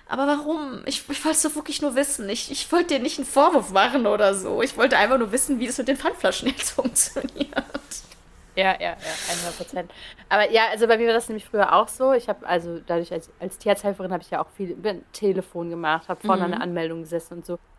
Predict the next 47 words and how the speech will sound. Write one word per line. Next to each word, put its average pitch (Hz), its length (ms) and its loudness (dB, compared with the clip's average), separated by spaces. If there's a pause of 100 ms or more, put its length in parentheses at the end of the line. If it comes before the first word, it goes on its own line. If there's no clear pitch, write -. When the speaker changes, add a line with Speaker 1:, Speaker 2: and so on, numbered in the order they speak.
(140)
Speaker 2:
Und 190 100 -4
ich - 100 -4
war 175 100 4
eigentlich 214 200 0
tatsächlich 196 340 -10
zu - 120 -12
jedem 214 380 0 (460)
richtig 196 260 -2
freundlich. 202 720 2 (200)
Also 180 160 4
Speaker 1:
Mhm. - 60 6
Speaker 2:
außer 220 200 2
wenn 180 100 2
das 175 140 -4
jetzt - 120 -18
wirklich 175 200 -12
Leute 170 240 -4
waren, 165 160 2
die 170 100 -10
so 160 220 -16
zehnmal 160 300 -6
am 156 80 -8
Tag 160 220 -4
angerufen 170 460 -8
haben, 170 340 0
weil 156 180 2
irgendwas, 160 520 -8 (460)
keine 160 140 2
Ahnung, 165 220 2
Kralle 180 420 2
schief 185 240 -10
gewachsen 190 380 -2
oder 185 180 -2
so. 202 240 -2 (400)
Da 170 140 4
war 165 60 4
ich 160 80 -4
dann 160 120 -4
auch 156 160 -2
irgendwie 175 200 -8
mal 180 160 2
super 185 240 -10
genervt, 170 340 -2
noch 165 100 -8
<laughs> - 40 -20
offensichtlich. - 800 -8 (460)
Aber, 185 440 4